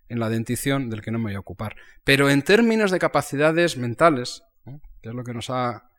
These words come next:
reunido esta tarde aquí, pues se ajustan muy bien a lo que esta imagen nos muestra, es decir, chimpancés bípedos. Por lo que sabemos, su cerebro en tamaño y en forma era como el de un chimpancé,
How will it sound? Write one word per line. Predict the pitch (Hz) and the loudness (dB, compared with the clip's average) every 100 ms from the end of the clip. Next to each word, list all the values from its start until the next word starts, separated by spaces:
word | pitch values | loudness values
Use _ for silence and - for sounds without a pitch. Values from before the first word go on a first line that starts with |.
| _ - | _ -10
reunido | 107 135 147 160 135 135 _ _ _ _ | 0 6 8 6 4 -4 _ _ _ _
esta | 131 127 | -6 -4
tarde | 127 127 123 | 0 0 0
aquí, | 123 160 139 - _ - - | 2 2 0 -4 _ -20 -10
pues | - 131 | 0 2
se | - | 2
ajustan | 131 175 190 | 2 0 0
muy | 185 | 0
bien | 180 | 2
a | 175 | 2
lo | 151 | 2
que | |
esta | 147 160 | 0 0
imagen | 151 147 160 | 0 0 0
nos | 143 123 | -2 -2
muestra, | 151 170 131 | -2 -2 -4
es | 127 | -4
decir, | 131 | -2
chimpancés | - 131 123 113 160 131 | -2 -2 -2 -2 -4 -2
bípedos. | 135 113 92 - _ _ _ _ | -2 -2 -6 -12 _ _ _ _
Por | 123 | -8
lo | 120 | -6
que | 120 | -2
sabemos, | 123 143 165 | 0 2 2
su | - | 0
cerebro | 139 131 139 170 156 156 165 | -2 2 8 8 8 2 2
en | 131 120 | -4 -4
tamaño | 120 131 156 156 | 0 2 4 2
y | 135 | 0
en | 127 | -2
forma | - 151 147 | -2 0 0
era | 127 | 0
como | 131 120 | 0 -2
el | |
de | 113 | -4
un | 110 | -4
chimpancé, | - 117 120 117 - 170 | -4 -4 -6 -2 -2 -2